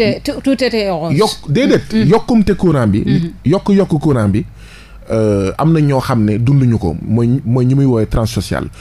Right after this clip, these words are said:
Speaker 2: Ñun loolu d'accorduñ ci. Yokk courant bi ñëpp la laal.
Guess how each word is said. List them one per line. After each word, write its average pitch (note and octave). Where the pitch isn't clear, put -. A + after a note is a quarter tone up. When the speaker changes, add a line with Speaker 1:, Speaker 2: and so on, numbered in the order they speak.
Speaker 2:
Ñun G2
loolu F#2+
d'accorduñ G#2
ci. -
Yokk B2
courant B2+
bi C3+
ñëpp G#3+
la A2+
laal. F2+